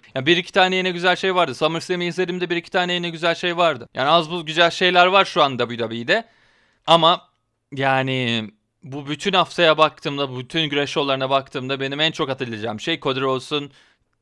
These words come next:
tek yemesi <laughs> şeyden, Brody Lee'den.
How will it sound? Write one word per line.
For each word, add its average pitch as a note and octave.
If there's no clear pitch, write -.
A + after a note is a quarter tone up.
tek E3+
yemesi B2+
<laughs> G#2
şeyden, A#2+
Brody A2
Lee'den. A2+